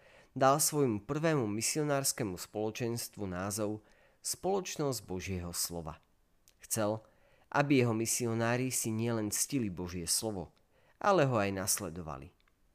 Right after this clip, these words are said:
Hovoril: „Ježišovi Kristovi,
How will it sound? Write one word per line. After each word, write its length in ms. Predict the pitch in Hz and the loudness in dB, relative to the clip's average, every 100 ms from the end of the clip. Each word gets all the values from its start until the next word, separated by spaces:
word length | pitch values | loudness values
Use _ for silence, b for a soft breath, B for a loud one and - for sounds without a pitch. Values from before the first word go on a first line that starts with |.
| - 90 | -12 -6
Hovoril: 480 | 104 104 104 98 92 b b b b b | -4 -2 -4 -6 -8 b b b b b
„Ježišovi 640 | 107 113 120 - 123 92 - | -2 0 0 0 -2 -4 -8
Kristovi, 560 | 98 101 - 120 117 | -8 -6 -2 -2 -2